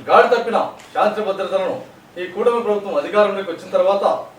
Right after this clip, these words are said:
సుపరిపాలన అందించాలా ఈ ప్రజలకనే సంకల్పంతో ప్రజా ప్రభుత్వం ఈ విధంగా కొనసాగిస్తా ఉంటే, రాష్ట్రంలో ప్రజాస్వామ్యాన్ని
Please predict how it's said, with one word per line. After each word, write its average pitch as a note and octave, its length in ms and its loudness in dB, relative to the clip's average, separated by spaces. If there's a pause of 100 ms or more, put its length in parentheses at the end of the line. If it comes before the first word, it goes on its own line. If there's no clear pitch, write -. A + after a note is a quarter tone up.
(320)
సుపరిపాలన B3 500 4
అందించాలా G#3 500 2
ఈ - 40 -4
ప్రజలకనే F#3+ 420 -2
సంకల్పంతో G#3 680 -4 (2000)
ప్రజా G3 180 2 (420)
ప్రభుత్వం G3 440 -4 (540)
ఈ D#3+ 80 -10
విధంగా G3+ 280 -2
కొనసాగిస్తా G3+ 600 2
ఉంటే, F#3 460 -2 (760)
రాష్ట్రంలో G#3+ 680 2 (220)
ప్రజాస్వామ్యాన్ని G#3+ 840 0